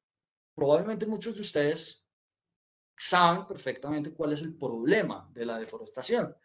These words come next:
Y es que cuando deforestamos, pues tenemos unas consecuencias desastrosas, ¿no? Las que vamos a, a empezar a abordar.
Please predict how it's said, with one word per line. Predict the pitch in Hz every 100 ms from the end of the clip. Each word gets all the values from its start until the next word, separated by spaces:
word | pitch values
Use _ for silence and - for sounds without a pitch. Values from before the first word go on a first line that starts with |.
| - - - _ _ _ _ _ _
Y | 135
es | 156 160
que | 214 214
cuando | 175 156 143
deforestamos, | 127 117 110 170 185 -
pues | 220
tenemos | 160 135 151
unas | 190 175
consecuencias | 202 160 - 131 117 151
desastrosas, | 160 151 123 - 254 - - -
¿no? | 185 285 - -
Las | - -
que | 127 110 -
vamos | 131 131 147
a, | 170 156 135
a |
empezar | 117 107 117
a | 127
abordar. | 165 151 226 208 -